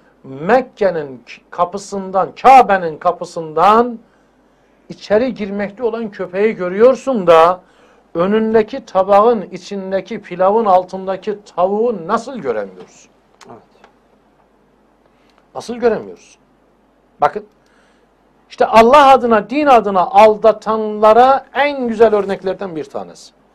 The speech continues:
Speaker 1: Peygamber Efendimiz işte bugün bu tür hoca kılıklılar, alim kılıklılara karşı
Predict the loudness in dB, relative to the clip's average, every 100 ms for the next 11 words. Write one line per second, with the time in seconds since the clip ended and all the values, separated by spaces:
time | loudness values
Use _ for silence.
0 | _ _ _ _ _ -2 0 2 2 2
1 | 2 0 -2 -4 -4 -6 -6 -12 _ _
2 | _ _ -20 -2 0 0 -4 -6 -8 -8
3 | -20 -14 -8 -8 -6 -2 -2 -2 -12 _
4 | _ _ _ _ _ _ -6 -2 -2 -2
5 | -2 -2 -4 -4 2 2 2 -6 -20 _
6 | _ _ 4 6 6 0 -4 -4 -2 0
7 | -2 -4 0 2 4 4 4 -2 -18 -6
8 | 0 0 -2 -6 -4